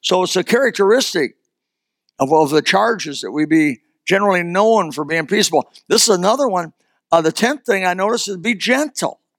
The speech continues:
Gentle. Let me read you some verses. Second Timothy two twenty-four, "And the servant of the Lord must not strive, but be gentle unto all men, apt to teach, patient."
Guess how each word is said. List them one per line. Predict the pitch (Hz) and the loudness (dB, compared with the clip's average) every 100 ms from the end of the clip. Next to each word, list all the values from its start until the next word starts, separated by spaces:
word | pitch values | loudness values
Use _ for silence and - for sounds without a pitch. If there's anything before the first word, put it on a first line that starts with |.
| _ | _
Gentle. | - 277 302 339 - 131 - _ _ _ _ _ _ _ _ _ _ _ _ - | -6 -2 -2 -4 -12 -12 -14 _ _ _ _ _ _ _ _ _ _ _ _ 0
Let | |
me | 185 | 2
read | 190 208 | 4 4
you | 196 | 4
some | - 180 | 2 2
verses. | 190 233 - 98 - - _ - | 2 0 -4 -8 -16 -18 _ -2
Second | 190 185 151 | 0 0 0
Timothy | 202 185 | 0 0
two | - 202 | -2 -4
twenty-four, | - 196 190 185 226 170 | -2 0 0 2 2 2
"And | |
the | 147 | 0
servant | - 220 190 | 2 2 2
of | |
the | 170 | 2
Lord | 220 208 | 2 2
must | - - | -2 0
not | 180 156 | -2 -2
strive, | - 190 202 | 0 2 2
but | 165 147 | 0 -2
be | 165 | -2
gentle | 147 196 247 226 | 0 0 2 2
unto | 190 196 | 0 4
all | 208 240 240 | 4 4 0
men, | 240 226 139 - _ _ _ _ _ _ _ _ _ - | 0 -2 -4 -8 _ _ _ _ _ _ _ _ _ 0
apt | 214 196 - | 0 -2 -12
to | 190 | -8
teach, | - 254 247 - - - _ _ _ _ _ _ _ - | -2 0 -2 -4 -6 -6 _ _ _ _ _ _ _ -2
patient." | 175 175 - - | -2 0 -6 -10